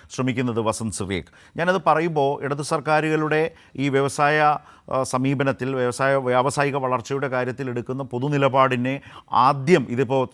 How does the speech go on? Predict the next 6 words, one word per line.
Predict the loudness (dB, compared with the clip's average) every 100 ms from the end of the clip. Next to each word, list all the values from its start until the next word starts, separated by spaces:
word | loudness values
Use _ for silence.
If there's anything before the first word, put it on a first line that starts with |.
| -2
ശശി | -2 0
തരൂരൊന്നും | 0 2 2 0 -2
അല്ലെന്നേ, | -2 -2 -2 -6 _ _ -4
ഏറ്റവും | -4 _ 6 8 6 0 -12 _
ശക്തമായ | -4 -2 0 2 4 4 2 2
ഭാഷയിൽ | 4 4 0 -2 0